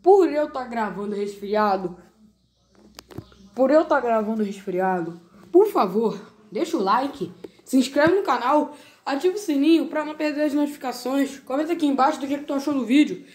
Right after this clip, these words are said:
E agora, bora pro vídeo. Retornamos aqui.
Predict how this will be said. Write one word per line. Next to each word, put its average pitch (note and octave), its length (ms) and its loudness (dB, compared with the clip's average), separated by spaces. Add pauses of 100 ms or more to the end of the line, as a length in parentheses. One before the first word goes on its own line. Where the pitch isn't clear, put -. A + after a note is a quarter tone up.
(360)
E A#3+ 60 -10
agora, A3 500 -4 (180)
bora A#3+ 320 2
pro F4+ 180 6
vídeo. F#3+ 1600 0 (1700)
Retornamos B3+ 760 2
aqui. A3+ 520 -6